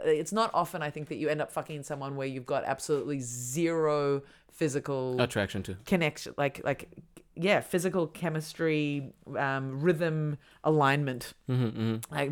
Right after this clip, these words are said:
Speaker 1: very rarely is everything feeling super good and then you fucking, you're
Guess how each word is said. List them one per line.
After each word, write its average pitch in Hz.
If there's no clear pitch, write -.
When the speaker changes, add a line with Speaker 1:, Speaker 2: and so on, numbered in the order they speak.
Speaker 1:
very 160
rarely 135
is 165
everything 151
feeling 160
super 170
good 151
and 147
then 147
you 139
fucking, 147
you're 131